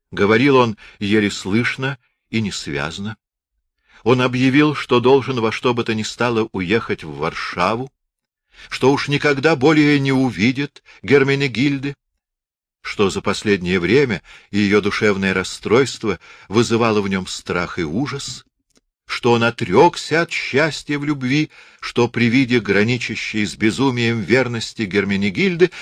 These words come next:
он сознает к великому стыду своему, какое вероломство собирался совершить по отношению к своему другу, и что единственное средство спасения для него —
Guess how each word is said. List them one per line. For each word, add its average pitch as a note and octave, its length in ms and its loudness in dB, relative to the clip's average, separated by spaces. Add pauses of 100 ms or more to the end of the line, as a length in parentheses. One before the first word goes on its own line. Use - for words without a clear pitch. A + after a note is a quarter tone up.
(220)
он A#2+ 200 2
сознает G#2 720 0
к - 100 -16
великому F2 560 -4
стыду F2+ 460 -4
своему, D3 560 -6 (360)
какое F3 580 4
вероломство B2 880 2
собирался F2 680 -2
совершить G2 680 -4 (320)
по F#2 160 0
отношению F2+ 640 -2
к - 60 -12
своему D#2+ 400 -6
другу, A2+ 420 0 (240)
и G#2+ 80 -4
что - 220 -2
единственное G#2 880 -2
средство F2+ 580 -4
спасения E3 880 0
для G#2 180 -4
него — A#2+ 360 -4